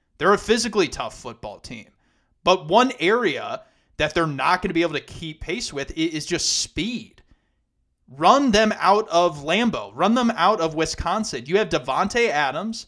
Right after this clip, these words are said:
I know M V S is trending toward playing, and, and he's a little hobbled. Randall Cobb is gonna be back, though. Make it a track meet. Make them gassed. Physically, you know, toughness, like, they, they would like it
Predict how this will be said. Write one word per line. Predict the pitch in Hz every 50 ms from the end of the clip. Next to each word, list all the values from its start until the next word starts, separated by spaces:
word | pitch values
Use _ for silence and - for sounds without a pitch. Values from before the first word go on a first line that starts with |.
| _ _ -
I | 131
know | 156 185 202
M | - 170 190
V | 180 185 196 175
S | 165 165 160 -
is | 170 147
trending | - - 156 151 147 156 147
toward | 139 147 151 147 151
playing, | - - 143 131 123 120 123 131
and, | 120 120
and | 120 123 127 135
he's | 151 170 175
a | 156
little | 123 117 113 107
hobbled. | 104 - 107 101 104 117 143 156 - _ _ _ _ _ _ _ _ -
Randall | 143 165 185 214 233 226
Cobb | - - 202 202 180 170
is | 165 -
gonna | - 143 131
be | 120 120
back, | 117 120 110 110 - -
though. | - 113 113 139 180 185 _ _ _ _ _ _ _ _ _ _ _ _ _ _ -
Make | 156 185 -
it | 339
a | 320
track | - - - - 143 - 381 - 185
meet. | 160 147 120 - _ _ _ _ _ _ _ _ _ _ _ _ _ _ _ _ -
Make | - 175 226 233
them | - 277 226 165 147
gassed. | - - - 147 196 247 - - - - - - - - - _ _ _ _ _ _ _ _ _ _ _ _ _ _ _
Physically, | _ - - 214 240 233 349 339 - 330 349 349 349 349 302 - - _ _ _ _ _ _
you | - 135
know, | 135 - -
toughness, | - - - 247 262 - - 330 330 311 311 - -
like, | 202 180 156 - -
they, | 147 190 240
they | 220 170 190 262
would | 277 285 214
like | 170 147 151 160 220 302 302 -
it | 165 123 - - -